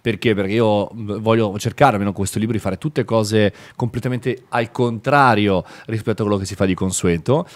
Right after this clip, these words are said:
E poi invece, eh, verso il venti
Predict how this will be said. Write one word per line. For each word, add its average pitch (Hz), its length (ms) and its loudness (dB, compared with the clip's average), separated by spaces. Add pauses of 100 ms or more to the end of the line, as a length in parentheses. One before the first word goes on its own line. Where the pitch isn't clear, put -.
(160)
E 190 120 0
poi 139 320 4
invece, 117 760 2
eh, 90 400 -2
verso 120 340 2
il 101 80 0
venti 110 720 4